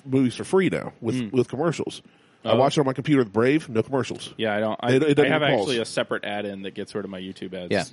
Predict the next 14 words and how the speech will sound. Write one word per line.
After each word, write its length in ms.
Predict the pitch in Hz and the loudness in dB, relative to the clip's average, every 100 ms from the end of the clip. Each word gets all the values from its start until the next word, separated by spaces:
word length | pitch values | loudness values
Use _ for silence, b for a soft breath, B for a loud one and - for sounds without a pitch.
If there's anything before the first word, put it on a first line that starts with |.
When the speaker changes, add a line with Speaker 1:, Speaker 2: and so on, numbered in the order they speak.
| - | -2
Speaker 1:
Brave 260 | 127 147 156 | 2 4 4
has 240 | 131 117 - | 0 -2 -2
everything 400 | 131 143 143 127 | 0 2 2 0
you 80 | 113 | -2
need 220 | 117 123 | 0 -2
Speaker 3:
It's, 80 | 127 | 0
it's 180 | 120 117 | 0 2
all 160 | 117 | 4
Speaker 1:
altogether. 440 | 113 104 90 87 - | 4 2 0 -2 -6
Speaker 3:
there. 120 | 254 b b b - | -10 b b b 0
Speaker 1:
I 100 | 151 | 4
literally 340 | 180 170 131 | 4 4 4
logged 300 | 127 143 135 | 4 4 2
in 260 | 143 160 | 0 0